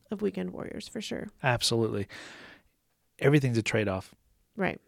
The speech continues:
Speaker 2: Everything is a trade-off. So if you go with a single vehicle, focus on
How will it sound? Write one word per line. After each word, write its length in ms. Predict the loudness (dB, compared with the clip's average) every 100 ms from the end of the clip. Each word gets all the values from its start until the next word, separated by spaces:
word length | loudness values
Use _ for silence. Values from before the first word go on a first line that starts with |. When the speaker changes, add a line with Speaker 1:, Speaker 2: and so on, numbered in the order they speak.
| _ _ _ _ _ _ -20 -20 _
Speaker 2:
Everything 340 | 2 4 4 2
is 80 | -2
a 60 |
trade-off. 340 | 0 0 2 0
So 100 | 0
if 120 | 0
you 60 | 2
go 120 | 4
with 120 | 4
a 40 |
single 280 | 2 2 -2
vehicle, 580 | -2 -2 -2 -2 -2 -2 -12 -20 -20 -20 -20 -20 _ _ _ _ _ _ _ _ _
focus 500 | -8 0 0 2 0 0
on 440 | -2 -2 -4